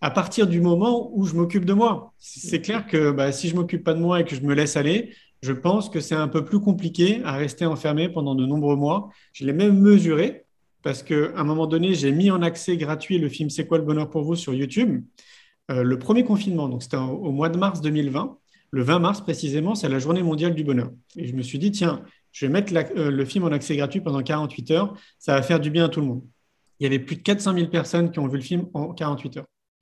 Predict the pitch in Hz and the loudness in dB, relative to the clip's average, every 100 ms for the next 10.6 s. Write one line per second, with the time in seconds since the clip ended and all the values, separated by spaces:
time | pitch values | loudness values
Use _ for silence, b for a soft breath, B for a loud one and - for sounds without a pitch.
0 | _ 254 233 175 B B _ _ _ 135 | _ -16 -14 -14 B B _ _ _ -2
1 | 156 175 175 202 147 143 156 170 - 170 | 2 4 4 4 2 2 -2 -2 -2 -2
2 | 151 120 240 196 123 135 135 127 123 190 | 0 0 -2 -2 -4 -2 -2 -4 -4 -4
3 | - 247 123 131 127 143 175 - 170 147 | -4 -6 -4 -4 -4 -6 -8 -8 -6 -4
4 | 170 143 - 147 185 143 123 123 143 165 | -4 -6 -8 -8 -6 -6 -8 -8 -4 -4
5 | 175 170 156 185 175 165 - 185 175 147 | -4 -6 -6 -6 -6 -8 -8 -8 -8 -4
6 | 202 202 - - 147 143 131 127 - 170 | -4 -6 -8 -6 -4 -2 -4 -4 2 4
7 | 233 254 - - 147 143 123 - _ 156 | 6 4 0 -10 -6 -6 -8 -16 _ -6
8 | 135 131 143 127 123 127 135 139 139 139 | -4 -2 -2 0 0 2 2 2 2 2
9 | 135 139 139 165 185 190 147 135 135 139 | -2 -4 -2 -2 0 0 -2 0 0 0
10 | 165 - 123 139 190 | -2 -4 -4 -4 -4